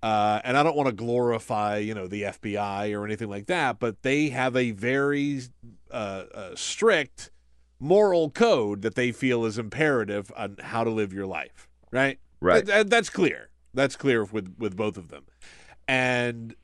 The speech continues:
Speaker 1: this is such an affront to everything that that stands for,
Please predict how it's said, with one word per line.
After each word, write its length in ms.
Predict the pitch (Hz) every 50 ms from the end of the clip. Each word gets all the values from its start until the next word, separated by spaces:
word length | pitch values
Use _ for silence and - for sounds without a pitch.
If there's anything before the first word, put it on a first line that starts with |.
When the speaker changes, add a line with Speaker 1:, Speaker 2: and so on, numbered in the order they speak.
| _ _ _ _ _ _ _ _ _ _ _
Speaker 1:
this 360 | 139 127 139 190 220 - - 247
is 180 | 247 214 175
such 460 | - - - - 226 214 214 - -
an 100 | 233 202
affront 760 | 190 160 - - - - 214 247 254 208 143 131 120 - - -
to 180 | - 165 165 -
everything 800 | 143 147 147 135 127 147 151 143 131 - 147 135 131 127 127 117
that 140 | 120 113 -
that 460 | 110 104 101 120 113 113 110 - _
stands 400 | - - - 139 131 123 110 101
for, 340 | - - 101 78 62 50 -